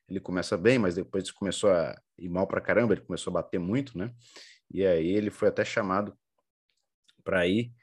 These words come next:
pra Itália, né? E aí, pra conversar lá com o chefe de equipe também da, da, da AlphaTauri, e aí o desempenho, só que o desempenho do Tsunoda no final da temporada melhorou um tiquinho, não foi isso tudo não, mas eu espero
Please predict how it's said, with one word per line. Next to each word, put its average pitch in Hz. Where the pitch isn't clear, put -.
pra 98
Itália, 104
né? 69
E 78
aí, 98
pra -
conversar 92
lá 87
com -
o -
chefe -
de -
equipe -
também 85
da, 78
da, 73
da 69
AlphaTauri, 110
e 98
aí 110
o -
desempenho, 113
só 147
que -
o 127
desempenho 147
do 147
Tsunoda 135
no 123
final 131
da -
temporada 147
melhorou 151
um 160
tiquinho, 87
não 87
foi 135
isso 147
tudo 151
não, 104
mas 104
eu 160
espero 175